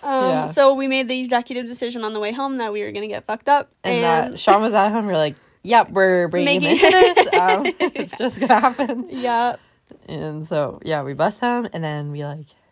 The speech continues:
Speaker 2: made drinks, played, like, it's this card game. It's like, how, or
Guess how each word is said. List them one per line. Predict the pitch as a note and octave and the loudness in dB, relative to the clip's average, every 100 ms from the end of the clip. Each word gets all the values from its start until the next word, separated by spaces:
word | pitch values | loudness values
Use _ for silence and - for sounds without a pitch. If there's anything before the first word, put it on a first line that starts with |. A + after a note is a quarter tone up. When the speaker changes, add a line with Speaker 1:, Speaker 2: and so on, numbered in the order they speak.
| _ | _
Speaker 2:
made | D3+ E3+ F3+ | -8 -6 -6
drinks, | D#3+ E3 E3 E3 - - _ _ _ _ _ _ _ | -4 -6 -6 -10 -16 -20 _ _ _ _ _ _ _
played, | - F3 E3+ D#3+ D#3+ D#3 - _ _ _ _ | -12 -6 -4 -4 -6 -8 -14 _ _ _ _
like, | D#3 D3 C#3 | -10 -10 -8
it's | D#3+ - - | -12 -12 -12
this | D#3 D#3+ | -10 -10
card | - E3 D#3+ | -6 -4 -4
game. | D3+ D3+ D3+ | -4 -6 -8
It's | D3 | -10
like, | C#3+ C#3 B2+ _ _ _ _ _ | -10 -10 -12 _ _ _ _ _
how, | - F3+ E3 - - | -6 -4 -4 -8 -14
or | E3 D3+ D3 | -12 -12 -14